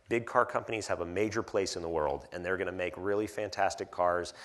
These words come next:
but they do it in a specific way, and they do it for the mass.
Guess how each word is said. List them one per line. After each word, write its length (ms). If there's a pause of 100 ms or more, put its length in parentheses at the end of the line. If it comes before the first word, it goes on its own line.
(100)
but 140
they 80
do 180
it 80
in 120
a 60
specific 600
way, 340
and 80
they 80
do 160
it 80
for 140
the 60
mass. 480